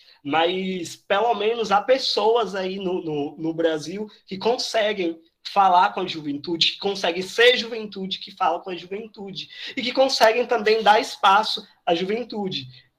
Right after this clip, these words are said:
Um, um dos exemplos é, é a própria Annalise, assim, que eu conheci, gente, é maravilhosa. E, assim, uma, um, uma das nossas conversas, agora no Se Liga Jovem, que foi uma iniciativa da, da unicef Bra-, Brasil,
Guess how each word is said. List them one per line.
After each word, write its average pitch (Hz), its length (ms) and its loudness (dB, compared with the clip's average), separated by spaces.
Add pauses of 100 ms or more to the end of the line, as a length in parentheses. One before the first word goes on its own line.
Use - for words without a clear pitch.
Um, 196 300 0
um 214 40 0
dos 214 160 -6
exemplos 226 460 -2
é, 240 280 8
é 196 60 2
a 220 60 2
própria 220 340 0
Annalise, 254 460 -2
assim, 170 240 -6
que 165 80 -4
eu 165 40 -2
conheci, 196 500 -6
gente, 202 360 -2
é 202 220 -2 (1120)
maravilhosa. 185 960 4 (420)
E, 180 60 2
assim, 190 420 -2 (360)
uma, 220 200 0 (220)
um, 190 220 0
uma 262 600 0 (180)
das 160 180 2
nossas 180 320 2
conversas, 175 640 -2
agora 160 240 2
no 170 140 2
Se - 160 -2
Liga 143 240 -4
Jovem, 175 320 2
que - 120 -14
foi 160 140 -6
uma 156 80 -4
iniciativa 151 560 -6
da, 127 340 0 (440)
da 135 160 0
unicef 143 560 -2
Bra-, 131 400 -2
Brasil, 175 580 -4